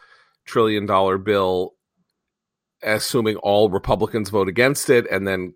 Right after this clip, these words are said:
Kamala Harris breaks the tie and the bill becomes law under the budget reconciliation rules that mean it does not, it is not subject to the filibuster. So, uh,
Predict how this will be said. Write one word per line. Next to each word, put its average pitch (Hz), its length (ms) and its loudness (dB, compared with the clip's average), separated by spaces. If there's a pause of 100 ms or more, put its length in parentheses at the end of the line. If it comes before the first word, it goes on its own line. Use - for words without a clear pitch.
Kamala 95 440 -4
Harris 92 400 2
breaks 90 400 -2
the 90 100 -6
tie 95 440 4
and 87 240 -2
the 90 40 -6
bill 85 240 -6
becomes 85 540 -10
law 78 400 -2
under 82 220 -6
the 76 260 -6 (540)
budget 90 340 0
reconciliation 85 880 -2
rules 82 260 -2
that 82 140 -4
mean 80 200 -2
it 76 140 -4
does 80 220 -2
not, 78 340 -2
it 85 80 -4
is 82 160 -4
not 87 240 -2
subject 85 460 0
to - 80 0
the 82 100 2
filibuster. 90 680 2 (1600)
So, 123 800 4
uh, 101 240 6